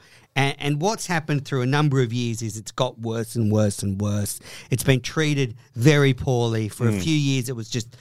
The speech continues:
Speaker 1: shunted to the beginning of the season, played over a couple of weeks, and unless you were a, a fan, you just miss it completely.
Speaker 2: Yeah.
Speaker 1: So we're now so far from what you're talking about, the glory days.
Speaker 2: Mm.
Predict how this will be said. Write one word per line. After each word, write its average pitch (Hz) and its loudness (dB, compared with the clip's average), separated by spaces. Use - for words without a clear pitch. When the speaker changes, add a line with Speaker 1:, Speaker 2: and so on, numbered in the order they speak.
Speaker 1:
shunted 143 0
to - -4
the 127 0
beginning 123 2
of 117 -2
the 117 0
season, 113 -2
played 147 4
over 120 2
a 113 -6
couple 123 -6
of 117 -4
weeks, 120 -4
and 135 0
unless 135 -2
you 131 2
were 135 2
a, 104 -4
a 110 2
fan, 117 4
you 117 0
just - -4
miss 147 8
it 107 -6
completely. 117 0
Speaker 2:
Yeah. 101 -2
Speaker 1:
So 185 0
we're 175 2
now 220 0
so 240 4
far 185 2
from 151 -2
what 131 2
you're 131 2
talking 127 -2
about, 117 -2
the 113 -6
glory 117 -2
days. 104 0
Speaker 2:
Mm. 101 2